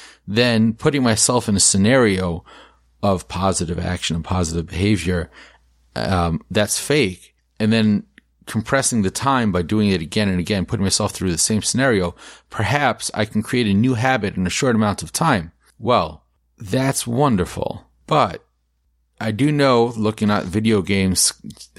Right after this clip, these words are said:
<laughs> looking at the shelves of video game stores, there aren't a lot of educational games that are very popular. The ones that are extreme or the ones that are violent, those are the ones that sell.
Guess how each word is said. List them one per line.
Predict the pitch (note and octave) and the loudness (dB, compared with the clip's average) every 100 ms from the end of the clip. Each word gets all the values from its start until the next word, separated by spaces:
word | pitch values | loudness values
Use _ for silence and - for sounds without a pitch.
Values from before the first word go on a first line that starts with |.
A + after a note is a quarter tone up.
| - - | -8 -8
<laughs> | - _ - _ _ _ | -12 _ -20 _ _ _
looking | G#2 A#2+ B2+ | -2 0 0
at | A2 | 0
the | |
shelves | - A#2+ G#2 | 0 0 0
of | F#2+ | -2
video | F#2+ A2 G2 | 0 0 0
game | F2+ F2 | 0 0
stores, | - F#2+ E2+ D#2 | 0 0 0 -2
there | C2+ | -2
aren't | D3 D#3 | 0 0
a | A#2+ | 2
lot | B2 B2 | 2 0
of | A2+ | 0
educational | - A#2 A#2 - C3 A#2+ - A#2 A2 G#2+ G#2+ - _ _ _ _ G#2 | -2 -2 -4 -2 -2 0 -2 0 2 2 0 -8 _ _ _ _ -2
games | A2+ G#2 E2+ D#2 D2+ - - _ _ - | 0 2 0 -6 -6 -8 -8 _ _ -4
that | G2 | -2
are | F2 | 2
very | G2 F2+ | 2 0
popular. | - G2 - - - - _ - | 0 -2 -2 -12 -16 -20 _ -8
The | |
ones | F2 F#2+ F#2+ | -2 0 0
that | F#2+ | 0
are | F2+ F2 E2+ D#2+ _ _ _ _ _ - | 0 0 -2 -4 _ _ _ _ _ -10
extreme | - - - F#3 F3 D#3+ C#3+ - _ - _ _ | -4 -2 0 2 2 0 -4 -10 _ -20 _ _
or | G2 | -2
the | F#2+ | 0
ones | F2+ E2 | -2 -2
that | E2+ | -4
are | E2+ | -2
violent, | G2 G2 F#2 E2+ E2+ | 0 0 -2 -4 -2
those | B2 C#3+ | -2 0
are | |
the | B2 | -2
ones | A#2+ | 0
that | F#2+ F2+ | -2 -2
sell. | - C3 F#2+ D2+ | 0 0 -2 -6